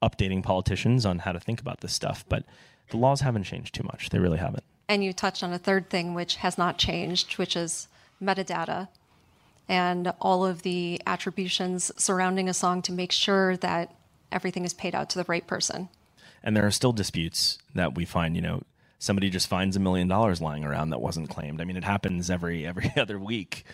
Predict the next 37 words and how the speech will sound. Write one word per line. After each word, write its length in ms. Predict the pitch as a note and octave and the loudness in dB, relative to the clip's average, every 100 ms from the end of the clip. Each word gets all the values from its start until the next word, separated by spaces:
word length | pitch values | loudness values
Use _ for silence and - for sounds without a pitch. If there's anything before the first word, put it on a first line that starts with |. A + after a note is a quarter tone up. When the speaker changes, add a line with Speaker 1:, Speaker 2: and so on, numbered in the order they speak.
| - | -18
Speaker 2:
Yeah. 80 | G#3 - | -18 -4
Speaker 1:
um, 340 | F#2+ F#2 F#2 | 0 2 0
for 180 | - G2 | -2 -2
large 280 | F#2 G2+ A2+ | 2 2 2
artists 280 | A2+ C3 C#3 | 0 -2 -6
and 140 | C#3 | -6
small 300 | - A#2 D#3+ | -2 2 4
artists 300 | A#2 F2 - | 2 0 -2
that 100 | F2 | -4
might 180 | F2+ F#2+ | -2 -2
have 100 | F2+ | 0
had, 320 | F#2+ F#2+ F#2+ - - _ - | 2 0 0 -10 -20 _ -6
you 100 | F#2+ | 0
know, 400 | F2+ F2+ F2+ - - | 2 2 0 -4 -2
a 120 | G2 | -2
song 320 | - G2 F#2+ | 2 4 4
that 100 | F#2 | 0
they 120 | F2 F2+ | 0 0
wrote 400 | F2+ F#2 F#2+ F#2 | 2 4 4 0
that 100 | F2 | -4
they 120 | E2+ | -2
released, 420 | F2 F2 F#2 - | 0 0 0 0
and 100 | F2 | -2
then 140 | E2+ | 0
some 220 | E2+ F2 E2 | 0 -2 2
larger 280 | F2 F#2 F2 | 2 4 2
artist 340 | F2 F2 - | 2 0 0
used 220 | E2+ - | -2 -2
a 40 | D#2 | -2
sample 380 | - G2 F#2+ F2+ | 0 0 4 2
or, 240 | D#2 E2+ - - - | 2 -6 -12 -20 -4
or 140 | D#2+ | -4
a 40 | |
phrase 460 | D#2+ - F#2+ G2 F#2 | -4 0 0 2 -2
or 100 | D#2+ | -4
covered 420 | - G#2 G2 F#2+ | -2 -2 0 0
it 180 | F#2+ F2+ | 0 -2